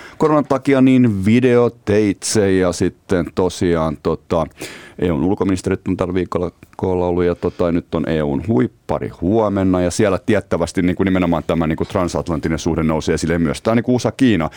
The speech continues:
ja Eurooppahan on tässä mukana tässä pelissä, niin kuin Hanna totesi, ja myös Venäjä. Ja puhuttiin näistä, niinku, että mitkä nämä pelisäännöt on ja millä niinku tavalla tässä mennään eteenpäin. Niin tota, miten sä, Henri, uskot, että minkä tyyppiseksi tää Bidenin politiikka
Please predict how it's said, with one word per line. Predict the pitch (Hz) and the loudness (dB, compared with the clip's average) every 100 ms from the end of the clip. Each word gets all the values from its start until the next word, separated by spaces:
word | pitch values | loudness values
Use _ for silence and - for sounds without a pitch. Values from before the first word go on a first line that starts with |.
| - - | -16 -2
ja | 113 | 2
Eurooppahan | 120 87 - 85 101 | 2 0 -2 -2 -2
on | |
tässä | 98 113 131 | -2 0 2
mukana | 143 135 92 | 2 2 -2
tässä | 73 - | -2 -4
pelissä, | - 92 80 92 | -2 -2 -2 -2
niin | 85 | -2
kuin | 85 | -2
Hanna | 92 90 80 | -2 -2 -2
totesi, | - 95 90 | -2 -2 -2
ja | 92 | 0
myös | 90 87 | 0 0
Venäjä. | 107 104 80 71 - - - - | 0 0 -2 -4 -6 -18 -8 -8
Ja | |
puhuttiin | - 95 - 90 | -2 -2 0 -2
näistä, | 87 90 | 0 -2
niinku, | 90 92 | -2 0
että | 104 | -2
mitkä | 98 92 | -2 -2
nämä | 87 | -2
pelisäännöt | - 101 87 73 71 69 85 | 0 -2 0 -2 -2 -2 -2
on | |
ja | 78 | 0
millä | 95 90 | 0 0
niinku | 82 - | -2 -4
tavalla | - 90 82 69 | -4 0 0 -2
tässä | 78 - 80 - - - - | -4 -2 -4 -4 -20 -16 -2
mennään | 101 95 95 | 0 2 0
eteenpäin. | 120 131 101 82 - 80 73 | 0 0 0 -2 -2 -2 0
Niin | 76 71 | -2 -2
tota, | - 76 - 80 - - - - | -2 -4 0 -2 -4 -18 -6 -2
miten | 127 175 | 0 0
sä, | 160 | 0
Henri, | - 113 95 104 - _ 95 - | 2 2 2 0 -2 _ -10 -2
uskot, | 151 165 107 - | -2 0 -4 -2
että | 90 | 0
minkä | 127 147 117 | 2 2 0
tyyppiseksi | 120 104 - 82 - | 0 0 -2 -6 -4
tää | 85 | -4
Bidenin | 82 101 90 76 73 - | 0 0 0 0 -2 0
politiikka | 90 82 - 71 - - | 0 0 -2 -4 -2 -4